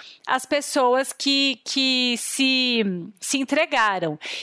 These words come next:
E depois, quando tá sendo gravada a série, vem um plot twist que, é, eles recebem o material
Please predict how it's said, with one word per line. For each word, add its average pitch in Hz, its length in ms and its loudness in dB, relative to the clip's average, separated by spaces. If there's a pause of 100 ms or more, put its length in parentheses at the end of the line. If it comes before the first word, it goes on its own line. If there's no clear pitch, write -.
(100)
E 370 140 4
depois, 311 400 0
quando 233 200 -2
tá 208 200 -2
sendo 202 340 -2
gravada 180 680 0
a 175 360 2
série, 226 840 0 (760)
vem 277 520 2
um 339 60 -2
plot 254 360 2
twist 254 480 2
que, 320 360 -2 (800)
é, 202 580 2
eles 254 220 2
recebem 240 520 -2
o 214 40 -2
material 208 880 0